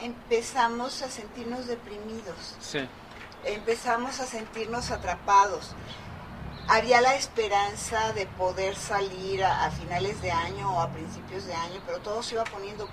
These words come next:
Speaker 1: peor. Entonces, lo que yo noté en mí fue como cierto desaliento, y ya al año yo empezaba a tener problemas,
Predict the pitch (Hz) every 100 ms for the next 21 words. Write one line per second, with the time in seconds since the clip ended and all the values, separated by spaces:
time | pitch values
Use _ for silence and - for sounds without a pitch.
0 | 196 190 202 202 - - - - - -
1 | - 240 262 - - 277 247 233 262 277
2 | 311 - 247 247 - - - - 196 202
3 | 214 226 233 240 320 - - - - -
4 | - - - - - - - - 226 220
5 | 240 240 220 - 226 - 262 247 - 196
6 | 185 196 190 190 - 208 - - - -
7 | - - 233 226 262 269 349 285 226 226
8 | 247 254 254 262 277 262 247 240 240 226
9 | 220 226 - 185 185 208 220 220 247